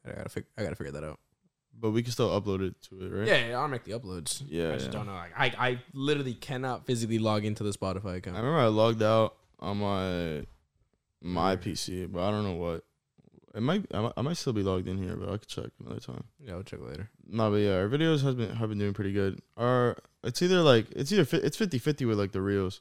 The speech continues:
Speaker 1: Yeah, it's either
Speaker 2: Or the
Speaker 1: hit or
Speaker 2: shorts.
Speaker 1: miss. That's what we pushing out.
Speaker 2: It's either, like, gets four hundred views or, like,
Speaker 1: Oh,
Speaker 2: ten.
Speaker 1: yeah. <laughs>
Speaker 2: So it's
Speaker 1: Nah,
Speaker 2: like,
Speaker 1: nah.
Speaker 2: it's like, I don't know.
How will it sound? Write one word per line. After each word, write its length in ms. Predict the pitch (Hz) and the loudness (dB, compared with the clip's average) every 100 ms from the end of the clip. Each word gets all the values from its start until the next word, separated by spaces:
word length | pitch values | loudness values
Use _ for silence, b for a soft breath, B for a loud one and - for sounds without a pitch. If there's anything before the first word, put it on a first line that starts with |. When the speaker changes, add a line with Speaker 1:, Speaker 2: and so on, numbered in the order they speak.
| _ | _
Speaker 1:
Yeah, 220 | 131 131 131 | 0 0 0
it's 120 | 131 139 | -2 -2
either 140 | 113 | 0
Speaker 2:
Or 20 | |
the 40 | 107 | 0
Speaker 1:
hit 80 | 101 | 2
or 20 | |
Speaker 2:
shorts. 280 | 110 107 113 | 2 2 0
Speaker 1:
miss. 180 | 117 - | -8 -8
That's 220 | 101 - | -10 -6
what 80 | 113 | -6
we 60 | |
pushing 320 | - 110 104 110 | -2 -2 -2 -4
out. 200 | 123 - _ - | -6 -10 _ -12
Speaker 2:
It's 160 | 107 139 | -2 4
either, 140 | 127 120 | 8 10
like, 100 | 113 | 8
gets 140 | 117 113 | 6 4
four 120 | 127 | 4
hundred 160 | 127 123 | 6 6
views 220 | 127 120 | 6 6
or, 120 | 107 | 6
like, 240 | 95 90 90 - - - - 92 | 4 0 -2 -10 -20 -20 -20 -10
Speaker 1:
Oh, 60 | |
Speaker 2:
ten. 300 | 101 95 95 98 - - - | -2 0 0 -4 -16 -10 -2
Speaker 1:
yeah. 100 | 123 | 0
<laughs> 140 | - | 0
Speaker 2:
So 200 | 147 104 | 2 4
it's 120 | 104 | 4
Speaker 1:
Nah, 80 | 107 | 4
Speaker 2:
like, 80 | 101 73 | 2 0
Speaker 1:
nah. 80 | 76 - - b b b b _ | -12 -16 -18 b b b b _
Speaker 2:
it's 200 | 95 - | -8 -2
like, 160 | 107 98 | 0 2
I 140 | 87 | 0
don't 100 | 87 | -2
know. 160 | 82 | -4